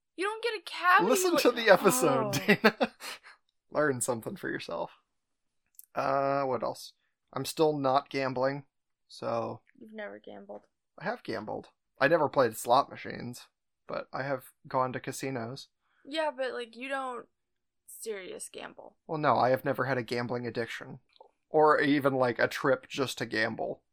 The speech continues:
Speaker 2: Like, I've
Speaker 1: Yeah.
Speaker 2: never done that. I have been, like, a convenience gambler where I've spent twenty bucks a couple times at different casinos when I'm there for, like, the food.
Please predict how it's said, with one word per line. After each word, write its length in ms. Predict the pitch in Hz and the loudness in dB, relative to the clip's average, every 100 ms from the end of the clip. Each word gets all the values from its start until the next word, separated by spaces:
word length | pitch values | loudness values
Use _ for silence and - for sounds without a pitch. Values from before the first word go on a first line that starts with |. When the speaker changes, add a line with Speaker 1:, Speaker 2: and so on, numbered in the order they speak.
| - | -16
Speaker 2:
Like, 80 | - | -6
I've 80 | 277 | -4
Speaker 1:
Yeah. 140 | 226 | -2
Speaker 2:
never 220 | - - | -4 -6
done 260 | 123 131 113 | -6 -6 -4
that. 360 | 117 110 - - - | -4 -4 -6 -10 -8
I 120 | 139 | -2
have 200 | 135 131 | -2 -2
been, 140 | 131 123 | -4 -4
like, 160 | 120 | -6
a 80 | 123 | -8
convenience 840 | - 143 117 127 123 120 117 - | -4 -4 -4 -6 -6 -6 -8 -8
gambler 440 | - 117 113 120 117 | -6 -6 -4 -4 -2
where 160 | 113 | -2
I've 100 | 113 | -4
spent 300 | - 117 117 _ _ - _ _ | -4 -6 -6 _ _ -20 _ _
twenty 320 | - 139 123 | -2 0 0
bucks 580 | 110 113 107 - - - - | 2 2 2 -4 -14 -12 -10
a 80 | |
couple 300 | - 123 127 | -6 -6 -6
times 380 | 113 117 117 123 | -4 -2 -2 -6
at 80 | 131 | -8
different 280 | 127 120 - | -8 -8 -10
casinos 560 | 120 131 120 110 110 | -8 -6 -4 -6 -8
when 80 | 123 | -8
I'm 140 | 113 110 | -6 -4
there 180 | 113 | -4
for, 100 | 113 | -4
like, 220 | 120 110 - | -8 -8 -12
the 100 | 110 | -12
food. 380 | - - - | -10 -8 -10